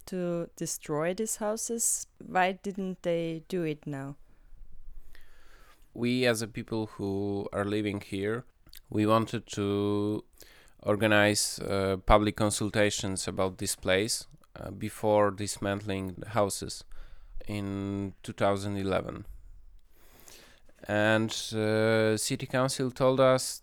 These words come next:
Speaker 2: there is no place for Finnish houses, and we will organize public consultations after demolishing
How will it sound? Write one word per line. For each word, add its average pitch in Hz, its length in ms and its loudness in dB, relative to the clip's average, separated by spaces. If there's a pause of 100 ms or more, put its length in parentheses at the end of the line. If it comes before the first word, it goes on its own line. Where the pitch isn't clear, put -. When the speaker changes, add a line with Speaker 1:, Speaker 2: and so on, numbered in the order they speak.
Speaker 2:
there 117 200 4
is 123 200 0
no 120 220 4
place 113 500 2
for 104 460 0
Finnish 110 420 -4
houses, 127 760 -2
and 101 300 -2
we 104 180 4
will 104 460 2
organize 104 540 0
public 104 380 0
consultations 110 1080 -2 (440)
after 104 640 2 (100)
demolishing 101 640 2